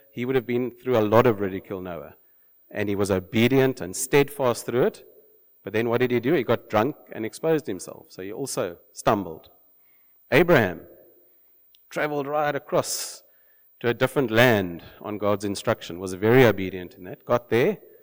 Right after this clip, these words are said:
and then lied about who Sarah was twice. Also stumbled. Moses.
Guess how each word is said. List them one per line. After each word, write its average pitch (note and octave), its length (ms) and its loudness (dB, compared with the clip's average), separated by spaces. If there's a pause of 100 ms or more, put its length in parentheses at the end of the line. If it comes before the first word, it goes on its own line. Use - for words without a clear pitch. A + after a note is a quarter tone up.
(440)
and G#2 160 -10
then G#2 120 -4
lied A2 340 2
about G#2 260 0
who G#2+ 180 -6
Sarah C#3+ 320 -2
was - 380 -12 (220)
twice. - 460 -2 (680)
Also C3+ 240 -4
stumbled. - 540 -10 (360)
Moses. A2+ 720 0